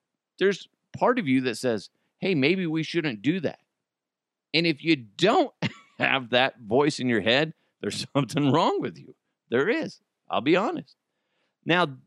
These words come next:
this next story, people think that the guy thinks there's something wrong with him. The wife or the girlfriend thinks there's something wrong with him, but I don't. Okay.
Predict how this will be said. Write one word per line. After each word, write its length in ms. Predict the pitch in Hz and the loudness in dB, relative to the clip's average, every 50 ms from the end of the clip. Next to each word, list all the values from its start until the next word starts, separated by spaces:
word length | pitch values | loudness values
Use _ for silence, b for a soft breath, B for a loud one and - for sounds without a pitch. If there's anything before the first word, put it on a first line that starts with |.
| _ _ _ | _ _ _
this 220 | 135 160 165 - | -4 -2 -2 0
next 260 | 165 165 185 202 - | 0 0 0 0 -2
story, 260 | - - 175 160 156 147 | -4 -2 0 0 0 0
people 300 | - - 151 - 151 147 | -2 -6 -4 -4 -6 -4
think 260 | - 185 156 143 - | -2 -2 -2 -2 -2
that 180 | 139 127 - - _ _ _ _ _ _ _ _ _ _ _ | -2 -2 -2 -4 _ _ _ _ _ _ _ _ _ _ _
the 80 | - 131 | -4 -2
guy 640 | 110 139 143 175 208 208 190 147 131 131 143 143 - _ _ _ _ _ _ _ _ _ _ _ | 0 0 0 2 2 0 0 0 0 -2 -4 -6 -8 _ _ _ _ _ _ _ _ _ _ _
thinks 260 | - 175 185 - - | -2 0 0 -2 -2
there's 220 | - 165 160 143 - | -2 0 0 0 0
something 300 | 180 151 131 147 139 139 | 0 0 0 0 0 2
wrong 260 | 139 139 139 143 139 | 2 2 2 2 2
with 140 | 131 123 139 | 0 0 -2
him. 200 | 151 180 180 165 | -4 -4 -4 -4
The 160 | 156 143 131 123 113 _ _ _ 120 | -4 -4 -4 -8 -18 _ _ _ _
wife 380 | 117 131 156 185 202 208 202 - _ _ | -4 0 0 2 0 0 -4 -8 _ _
or 160 | - 127 127 | -2 -2 0
the 100 | 117 120 | 0 -2
girlfriend 560 | 104 113 151 185 220 190 - 147 135 123 117 | -2 0 0 0 0 0 -2 -2 -2 -2 -4
thinks 240 | - 123 127 127 - | -4 -6 -6 -6 -4
there's 220 | - 120 117 107 | -4 -4 -4 -4
something 260 | - 127 117 110 117 110 | -4 -4 -4 -4 -4 -4
wrong 320 | 110 107 107 107 107 107 | -2 -2 0 0 0 -2
with 140 | 107 107 107 | -4 -4 -6
him, 220 | 120 135 156 151 - _ _ _ _ _ _ _ _ _ _ - | -6 -6 -8 -10 -12 _ _ _ _ _ _ _ _ _ _ -2
but 180 | - 156 175 | 0 0 2
I 160 | 175 185 196 180 | 2 2 2 2
don't. 280 | 170 175 143 98 - _ _ _ _ _ _ _ _ _ | 2 2 2 0 -4 _ _ _ _ _ _ _ _ _
Okay. 280 | _ - 127 87 57 - | _ -2 -2 -2 -2 -4